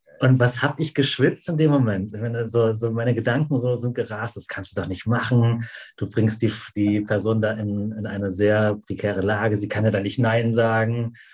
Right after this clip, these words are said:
Und, ähm, wie eklig, nach so viel Geld zu fragen.“ Also, und, äh, es sind vierundzwanzigtausend Euro, nach denen ich gefragt habe. Und, äh, was bei mir alles abgelaufen ist, wie ich mich angespannt habe. Und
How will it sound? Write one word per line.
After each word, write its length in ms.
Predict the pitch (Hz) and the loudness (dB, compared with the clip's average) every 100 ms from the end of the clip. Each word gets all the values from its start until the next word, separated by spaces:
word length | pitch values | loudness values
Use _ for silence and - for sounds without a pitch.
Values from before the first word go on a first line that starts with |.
| - _ _ _ | -20 _ _ _
Und, 540 | 110 107 101 104 95 - | -6 -4 -2 -2 -4 -4
ähm, 480 | 98 98 98 98 87 | -2 0 -2 -4 -4
wie 120 | 107 107 | -4 4
eklig, 760 | 131 139 - 123 123 117 - | 6 6 2 0 0 0 -4
nach 120 | 113 | -6
so 160 | - 117 | -4 -6
viel 80 | 110 | 0
Geld 260 | 117 117 | 4 2
zu 140 | 117 113 | 2 -8
fragen.“ 340 | - 104 110 | -4 -4 -2
Also, 280 | 107 113 120 | 0 0 -2
und, 420 | - 107 104 104 - | -2 -2 -4 -8 -6
äh, 260 | 107 104 | -4 -2
es 100 | 107 | -2
sind 200 | 117 110 | -2 -2
vierundzwanzigtausend 640 | - 120 117 110 107 101 104 | 0 0 0 -4 -4 -6 -4
Euro, 240 | 110 117 | -4 -4
nach 120 | 110 | -6
denen 160 | 110 104 | -8 -10
ich 160 | 101 | -10
gefragt 360 | - - 104 - | -12 -8 -6 -6
habe. 140 | 107 - - - - - _ _ _ _ _ - | -12 -14 -20 -20 -20 -20 _ _ _ _ _ 0
Und, 440 | 110 110 107 104 | 4 6 4 4
äh, 280 | 107 101 101 | 2 2 -2
was 160 | 104 - | -4 0
bei 140 | 117 | 4
mir 260 | 113 151 131 | 6 4 4
alles 260 | 127 123 | 0 0
abgelaufen 680 | 123 139 - 127 107 110 113 | -6 -6 -2 0 0 -2 -6
ist, 220 | 98 95 | -8 -8
wie 80 | 104 | -10
ich 100 | 104 | -8
mich 220 | 120 - | -8 -2
angespannt 760 | 123 143 135 - - 107 104 - | 2 4 2 0 -2 0 0 -2
habe. 320 | 101 95 95 _ _ - | -2 -2 -4 _ _ -10
Und 760 | 101 101 98 101 95 95 - | -8 -6 -6 -6 -6 -8 -16